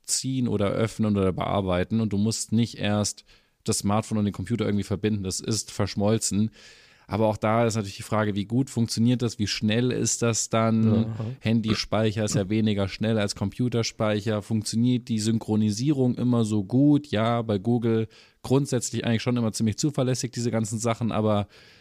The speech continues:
Speaker 1: ja, also ich war, ich,
Speaker 2: Ich hab mich auch
Speaker 1: irgendwie
Speaker 2: irgendwie
Speaker 1: schwierig für
Speaker 2: gefragt,
Speaker 1: mich.
Speaker 2: war, wer,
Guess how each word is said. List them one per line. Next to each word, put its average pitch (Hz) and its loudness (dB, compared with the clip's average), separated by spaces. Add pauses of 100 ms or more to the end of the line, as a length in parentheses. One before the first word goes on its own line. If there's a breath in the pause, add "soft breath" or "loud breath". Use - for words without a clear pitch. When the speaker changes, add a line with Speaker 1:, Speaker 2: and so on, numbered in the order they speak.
(540 loud breath)
Speaker 1:
ja, 85 0
also 104 -2
ich 117 -4
war, 120 -2
ich, 113 -2 (340)
Speaker 2:
Ich - -4
hab 165 -2
mich 202 -2
auch 156 2
Speaker 1:
irgendwie 117 2
Speaker 2:
irgendwie 160 0
Speaker 1:
schwierig 131 0
für 90 -4
Speaker 2:
gefragt, 123 0
Speaker 1:
mich. - -6 (600)
Speaker 2:
war, 117 -2
wer, 123 -2